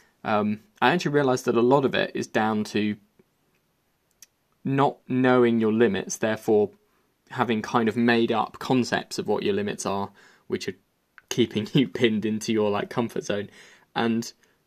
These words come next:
trying to solve your problems through a, like, a lens of convenience. So, um, sorry, this is loads of, like, really l-, just, <laughs> it feels very wordy today, but I'm trying to explain what I mean. I think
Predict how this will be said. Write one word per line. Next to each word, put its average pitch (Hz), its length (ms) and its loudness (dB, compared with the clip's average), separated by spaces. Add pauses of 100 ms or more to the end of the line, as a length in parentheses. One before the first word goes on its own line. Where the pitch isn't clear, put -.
(380)
trying 151 400 -2
to 139 120 -6
solve 135 320 4
your 127 100 6
problems 120 640 0
through 120 260 6
a, - 20 0
like, 113 200 -2
a 123 40 -2
lens 110 380 0
of 113 140 -4
convenience. 120 720 0
So, - 240 -2
um, - 300 -6
sorry, 101 240 0
this 101 100 -2
is 123 120 4
loads 113 220 4
of, 101 100 -4
like, 101 260 -4
really 104 220 0 (140)
l-, 113 60 -10 (100)
just, - 400 -10 (400)
<laughs> - 440 -8
it 131 140 -2
feels 131 240 4
very 131 160 6
wordy 104 340 0
today, 98 260 -2
but 110 100 -6
I'm 117 100 -4
trying 135 200 2
to 120 60 2
explain 113 300 -2
what 110 100 -2
I - 20 -4
mean. 101 220 -4 (1300)
I 127 60 -6
think - 380 -2